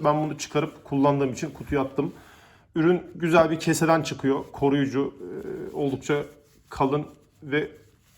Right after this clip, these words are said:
şöyle göstereyim, cihazı çizmeyecek bir malzemeden yapılmış. Hemen bu yan tarafında, şöyle dışarı alayım, küçük bir kese var. Ağzında velcro cırt cırtlar var. Bunları açtığınızda da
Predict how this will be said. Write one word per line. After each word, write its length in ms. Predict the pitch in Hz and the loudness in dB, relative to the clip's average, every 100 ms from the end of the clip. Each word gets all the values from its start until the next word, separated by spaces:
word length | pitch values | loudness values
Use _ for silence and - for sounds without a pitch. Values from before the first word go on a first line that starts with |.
| - - | -20 -16
şöyle 240 | - 123 | -8 -6
göstereyim, 420 | 123 120 135 143 | -6 -6 -6 -6
cihazı 360 | 123 131 131 139 | -4 -2 -2 -4
çizmeyecek 520 | - 135 139 127 135 | -4 -2 0 -2 -2
bir 60 | 135 | 0
malzemeden 500 | 127 123 135 131 127 | 0 2 0 0 -2
yapılmış. 480 | 117 - 165 - - - - - _ | -4 -6 -8 -8 -14 -20 -20 -20 _
Hemen 340 | 208 208 196 | -2 0 2
bu 80 | 185 | 4
yan 200 | 185 185 | 4 2
tarafında, 600 | 165 135 - 127 139 165 - - - - | 0 -2 -2 -6 -8 -8 -12 -20 -20 -14
şöyle 160 | 127 | -12
dışarı 280 | 120 135 127 | -12 -10 -8
alayım, 320 | 120 127 175 - _ _ - - _ - | -6 -6 -8 -12 _ _ -20 -20 _ -20
küçük 280 | - - - | -14 -10 -6
bir 100 | 170 | -4
kese 340 | - 147 170 | -2 0 2
var. 260 | 143 - - - _ _ _ _ _ _ - | 2 0 -6 -20 _ _ _ _ _ _ 0
Ağzında 540 | 143 147 139 139 160 165 - - - 143 | 2 4 2 2 0 -2 -4 -2 -2 2
velcro 460 | 147 147 143 139 | 4 4 4 2
cırt 260 | 135 131 - | 2 -2 -4
cırtlar 320 | 139 143 131 | -4 0 0
var. 220 | 123 160 - - - - _ - - | 0 -2 -8 -20 -20 -20 _ -16 -8
Bunları 280 | 143 143 147 | -4 0 2
açtığınızda 640 | 156 - 160 151 131 127 | 2 0 -2 -2 0 -2
da 160 | 170 | -2